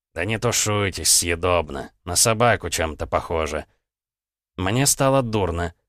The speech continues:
но тут я заметил, как пристально на меня смотрят взрослые дядьки. Они словно проверяли меня,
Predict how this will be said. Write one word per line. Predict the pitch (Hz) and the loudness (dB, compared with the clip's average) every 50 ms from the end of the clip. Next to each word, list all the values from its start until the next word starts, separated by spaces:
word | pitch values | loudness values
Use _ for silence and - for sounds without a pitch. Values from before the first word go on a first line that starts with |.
| _ _ - | _ _ -4
но | 98 104 110 | -2 0 2
тут | - 139 - - | 2 2 2 2
я | 135 127 123 | 2 2 2
заметил, | 120 127 117 123 135 127 - 131 131 127 | 4 2 2 2 2 2 2 2 2 2
как | - 123 110 - | 0 -2 -4 -2
пристально | - 117 120 120 - - 123 113 117 113 | 0 0 0 0 2 0 0 0 2 2
на | 110 107 | 2 2
меня | 104 104 101 101 98 92 | 2 2 0 0 2 2
смотрят | - - 104 107 110 113 110 107 101 98 | 2 2 2 0 0 0 0 0 0 0
взрослые | 87 87 98 101 101 - - 98 98 98 95 | 0 0 2 2 2 2 2 0 0 0 0
дядьки. | 92 95 92 87 80 - - - 82 - _ _ _ _ _ _ - | 0 0 0 0 0 -2 -4 -4 -6 -8 _ _ _ _ _ _ -6
Они | 98 92 101 113 113 | -2 0 2 2 2
словно | - 113 120 110 107 113 107 | 4 4 4 4 2 2 0
проверяли | 101 117 110 101 110 113 117 113 107 98 90 82 | 0 0 -2 0 0 0 2 2 2 2 0 0
меня, | 80 80 80 80 78 76 - | -2 -2 -2 -2 -4 -4 -6